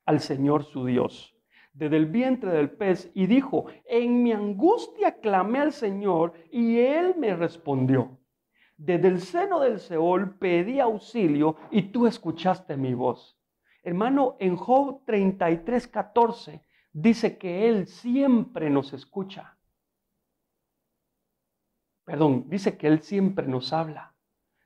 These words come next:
Dice que Él nos habla una y otra vez, pero que nosotros no nos damos cuenta.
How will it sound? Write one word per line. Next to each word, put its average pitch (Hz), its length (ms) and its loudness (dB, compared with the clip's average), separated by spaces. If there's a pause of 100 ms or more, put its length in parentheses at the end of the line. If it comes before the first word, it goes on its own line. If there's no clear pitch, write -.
Dice 196 300 0
que 165 240 2
Él 196 380 -2
nos 160 280 0
habla 185 320 0
una 208 380 -2
y 151 100 0
otra 175 320 0
vez, 208 220 0
pero 139 300 -2
que 135 80 -8
nosotros 131 420 -4
no 151 160 2
nos 147 160 -4
damos 139 340 -16
cuenta. 151 480 -14